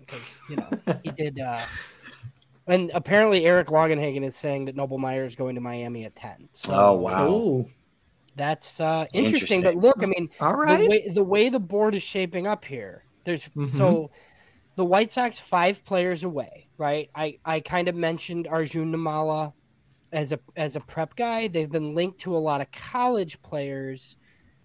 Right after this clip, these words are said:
Speaker 1: So, I mean, like, you have Kyle Teel on the board currently.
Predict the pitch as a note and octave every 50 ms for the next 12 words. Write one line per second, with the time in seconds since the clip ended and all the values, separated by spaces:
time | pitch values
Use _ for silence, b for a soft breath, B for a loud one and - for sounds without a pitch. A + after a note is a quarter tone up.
0 | b b _ _ _ _ _ - - - G3 F#3+ F3+ F3+ F3 F3 E3 D#3+ F3 F3+
1 | E3+ F3 F3 E3 C3+ C3+ D#3+ E3 D#3+ C#3+ - - - F3+ G3 G#3+ G#3 - - -
2 | - G3+ G3+ G3+ G3 F#3 F3+ F#3 F3 D3 - E3 D#3+ D#3+ D#3 D#3 D3 - - D3+
3 | D3+ C#3 C3+ C3 A#2+ C3+ C3+ C3 C3 C3+ B2+ _